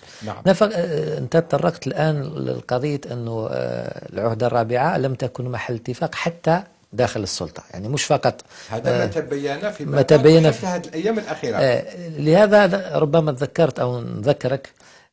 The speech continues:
Speaker 2: آه، كنا شاهدنا لك، آه، تصريح أو حوار في قناة من القنوات في هذيك الفترة، يعني فترة، آه، ما قبل العهدة الرابعة، وكنت قلت أنه لا يوجد، نفيت وجود خلاف، آه، بين ال-، بين أجهزة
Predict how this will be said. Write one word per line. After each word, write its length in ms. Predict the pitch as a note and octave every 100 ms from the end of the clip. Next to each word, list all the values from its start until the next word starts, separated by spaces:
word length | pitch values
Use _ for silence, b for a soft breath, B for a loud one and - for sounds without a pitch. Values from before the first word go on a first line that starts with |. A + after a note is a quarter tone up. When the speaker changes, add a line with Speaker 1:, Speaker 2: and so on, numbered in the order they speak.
| -
Speaker 2:
آه، 540 | C3+ C3+ - - -
كنا 280 | - C#3+ C#3+
شاهدنا 480 | - B2 A#2 D#3 D3
لك، 240 | B2+ -
آه، 220 | C3 A2+ -
تصريح 600 | A2 - B2 A#2+ G2+ -
أو 320 | A#2 A2 A2
حوار 520 | A#2 - - A#2 B2
في 140 | A2+ A#2
قناة 340 | - A2 A#2+ A#2+
من 60 |
القنوات 540 | G#2+ G#2+ G#2+ C3 F3 E3+ B B B B
في 180 | _ C#3+
هذيك 220 | C#3+ C3+
الفترة، 460 | B2 E3 D#3 G2+ -
يعني 260 | F#2+ G#2 G#2+
فترة، 480 | - C3 B2 C#3+ - -
آه، 220 | A2+ A2
ما 180 | A2 B2
قبل 300 | - A2+ G#2+
العهدة 260 | G2+ G#2
الرابعة، 440 | A2 A2+ A2 C3+ G3
وكنت 340 | E3 F3+ E3+ b b b b b _ _ -
قلت 460 | F#3 E3+ - - A3+ E3
أنه 420 | C#3+ C#3+ C#3 -
لا 220 | C3 E3
يوجد، 440 | D#3+ C3+ G#2 F2+ - - G#2 _ -
نفيت 380 | A#2 - D#3+ -
وجود 340 | B2+ A2+ C3
خلاف، 600 | - A#2+ A#2+ C3 G#2 - D3
آه، 340 | - - -
بين 320 | G#2 A#2+ A#2
ال-، 540 | A2 G#2 F#2+ G2 - G2
بين 320 | G2 A2+ G#2
أجهزة 520 | G#2 - F#2+ G#2+ G2+